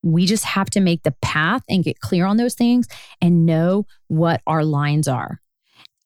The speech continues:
And be able to stand on them when people question them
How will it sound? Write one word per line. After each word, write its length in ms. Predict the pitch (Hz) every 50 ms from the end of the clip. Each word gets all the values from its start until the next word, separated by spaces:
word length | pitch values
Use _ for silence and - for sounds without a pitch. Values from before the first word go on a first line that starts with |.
| -
And 380 | - 233 277 320 311 277 262 240
be 120 | - 240
able 120 | 226 208 233
to 60 | 226
stand 360 | - - - 214 226 269 285
on 160 | 240 196 185
them 260 | 170 160 160 180 202 180
when 160 | 208 208 208
people 280 | - 247 208 214 214
question 520 | - - - 233 247 - - - 208 180 151
them 220 | 147 151 147 135